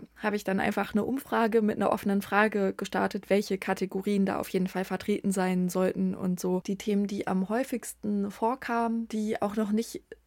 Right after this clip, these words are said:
so stark abgedeckt sind, sind A D H S und Muttersein. Gerade wenn die Kinder auch A D H S haben, wie gehe ich dann damit um? Und ich habe selbst A D H S plus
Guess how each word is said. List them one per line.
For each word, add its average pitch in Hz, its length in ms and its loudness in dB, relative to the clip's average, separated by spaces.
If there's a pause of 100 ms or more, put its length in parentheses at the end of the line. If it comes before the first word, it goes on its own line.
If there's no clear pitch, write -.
(120)
so 240 540 2
stark - 420 -2
abgedeckt 240 560 -2
sind, 208 440 0
sind 196 360 0
A 196 80 2
D 196 160 2
H 196 100 0
S - 180 -2
und 180 240 -2
Muttersein. 262 720 0 (380)
Gerade 202 420 -2
wenn 202 100 2
die 190 100 -2
Kinder 214 520 0
auch 208 260 4
A - 120 0
D 233 140 -2
H 226 120 -2
S - 280 -4
haben, 233 440 -2
wie 202 200 -4
gehe 202 140 2
ich 202 120 -2
dann 214 180 2
damit 226 340 4
um? 247 320 2
Und 196 180 -4
ich - 120 -6
habe 208 120 0
selbst 208 340 -2
A 196 100 2
D 220 160 0
H - 80 0
S - 380 -2
plus - 420 -6